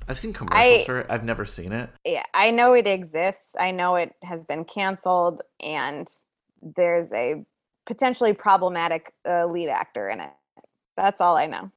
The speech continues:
Speaker 1: Yeah, yeah. Michael Weatherly is the lead. Again, I've seen commercials, but whatever. Uh, <laughs> she's, she's, uh, from that. She's, she's done a bunch of stuff. She actually, I think, was in the first two seasons and took off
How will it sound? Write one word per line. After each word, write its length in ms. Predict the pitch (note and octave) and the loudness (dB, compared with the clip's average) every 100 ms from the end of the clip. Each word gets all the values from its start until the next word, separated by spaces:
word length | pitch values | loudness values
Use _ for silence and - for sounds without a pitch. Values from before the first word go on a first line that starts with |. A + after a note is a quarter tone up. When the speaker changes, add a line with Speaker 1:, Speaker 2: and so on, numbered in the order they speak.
| - | -10
Speaker 1:
Yeah, 600 | A2 B2+ G2 E2 D2+ A#1+ - | -4 -2 -2 -4 -10 -14 -8
yeah. 340 | A#2 G2 F2+ | -4 -2 -4
Michael 300 | G2 A2 A2+ | -4 -6 -6
Weatherly 500 | F#2 F#2+ F#2 F2+ F2+ | -6 -4 -4 -6 -6
is 160 | E2+ F2 | -8 -8
the 100 | D#2+ | -10
lead. 540 | E2 E2+ E2 E2+ F2+ - - - | -8 -10 -10 -12 -12 -16 -20 -10
Again, 280 | G#2+ F2 D2+ | -6 -6 -6
I've 140 | F#2 | -10
seen 160 | - A#2 | -8 -8
commercials, 440 | G#2+ F#2 F2+ E2+ | -6 -8 -8 -12
but 120 | F2+ F2+ | -10 -6
whatever. 300 | G2+ F#2+ F2+ - - - | -6 -6 -10 -18 -20 -8
Uh, 120 | G2+ | -6
<laughs> 0 | |
she's, 680 | - - - - A3 F#3 - - - - | -4 -4 -4 0 2 2 -2 -10 -16 -16
she's, 520 | - E3 F3 F3+ C#3+ | -8 -2 0 -2 -2
uh, 220 | C3+ B2+ | 0 0
from 260 | A2+ B2 G2 | 0 -4 -2
that. 260 | G#2 A2 - | 0 -2 -2
She's, 300 | B2 - - | -6 -8 -10
she's 160 | - A2+ | -12 -6
done 140 | B2+ | -4
a 60 | A2+ | -4
bunch 180 | A2 | -4
of 80 | G#2 | -6
stuff. 180 | - G#2 | -6 -8
She 140 | - | -8
actually, 500 | A#2+ C#3 - C#3 B2+ | -6 -6 -4 -4 -4
I 40 | G#2+ | -4
think, 200 | A#2 - | -8 -10
was 140 | A2 | -8
in 60 | G#2+ | -8
the 80 | F#2+ | -6
first 280 | A2+ A2 | -6 -6
two 100 | - | -12
seasons 520 | G#2 G2 F2+ F#2+ F#2 - - - - - | -12 -12 -12 -12 -14 -18 -20 -20 -20 -10
and 180 | A#2 A2 | -8 -8
took 380 | - D3 D3 - | -6 -8 -8 -10
off 600 | G2+ A#2+ G2 - - - | -4 -2 -4 -8 -20 -20